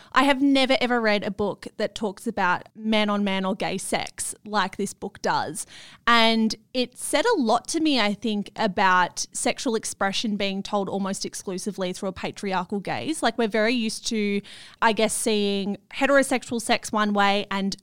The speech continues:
girl on girl or lesbian sex one way. But to see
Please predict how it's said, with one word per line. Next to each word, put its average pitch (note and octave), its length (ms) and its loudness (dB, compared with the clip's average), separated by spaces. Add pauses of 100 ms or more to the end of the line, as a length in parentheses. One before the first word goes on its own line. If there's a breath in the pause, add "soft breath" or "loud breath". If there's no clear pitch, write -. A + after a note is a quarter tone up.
girl G#3 240 2
on G3+ 160 2
girl G3 540 2
or F#3 440 0
lesbian G#3 520 2
sex - 320 -4
one G3 300 -2
way. F#3 340 -2 (360 loud breath)
But A#3 140 0
to B3 80 0
see A3 340 0